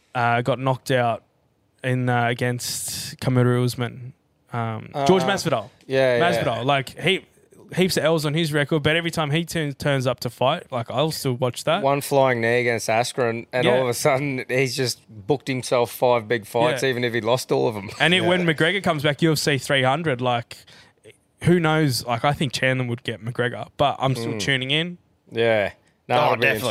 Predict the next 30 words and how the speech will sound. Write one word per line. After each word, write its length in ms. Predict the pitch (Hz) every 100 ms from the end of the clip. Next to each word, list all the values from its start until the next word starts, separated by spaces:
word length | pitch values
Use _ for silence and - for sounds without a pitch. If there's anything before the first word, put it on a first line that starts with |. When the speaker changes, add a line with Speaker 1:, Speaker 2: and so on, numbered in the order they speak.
| 101
Speaker 2:
interesting. 80 | 131
Speaker 3:
Everyone's 320 | 139 120 104
still 240 | - 113
tuning 340 | 95 104 92 92
in. 220 | 107 104
Speaker 2:
Yeah, 180 | 131 131
oh, 180 | 131 113
fucking 520 | - - 117 - 92
oath. 360 | 85 76 - - _ _ _
Fucking 320 | 117 113 104
oath 200 | 92 95
we're 60 | 92
tuning 340 | - 92 85 -
in. 120 | -
<laughs> 640 | _ - - - - - 202 - - - - - - 113
But, 160 | 123
yeah, 360 | 117 110 98 90 -
no, 340 | 127 127 127 135
there's 300 | - 147 151
heaps 240 | 165 147
of 40 |
stuff 240 | 131 127 -
going 280 | 107 101 104
on. 180 | 98 90 - _
The 80 | 127
old 200 | 151 120
Biffin 320 | 110 110 117
scene's 360 | - 113 98 87
fucking 280 | 95 92 67
awesome. 340 | 69 - -